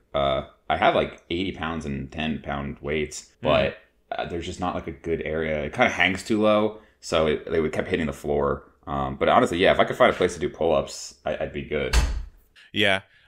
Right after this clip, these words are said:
Speaker 2: I mean, the thing is, uh, so I, I don't have that either in the house.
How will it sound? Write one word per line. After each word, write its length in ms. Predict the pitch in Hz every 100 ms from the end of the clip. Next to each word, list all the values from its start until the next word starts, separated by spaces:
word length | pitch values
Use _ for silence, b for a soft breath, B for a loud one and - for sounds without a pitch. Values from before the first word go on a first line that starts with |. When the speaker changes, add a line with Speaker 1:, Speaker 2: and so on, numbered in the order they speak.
| 127
Speaker 2:
I 40 |
mean, 420 | 139 135 135 131 - -
the 80 |
thing 240 | 110 139 127
is, 320 | 123 110 107
uh, 400 | 110 110 110 101
so 180 | - 113
I, 260 | 98 113 -
I 100 | 113
don't 120 | 104
have 180 | 104 98
that 100 | 101
either 280 | 107 101 98
in 380 | - 107 104 101
the 100 | 95
house. 560 | 101 95 95 107 -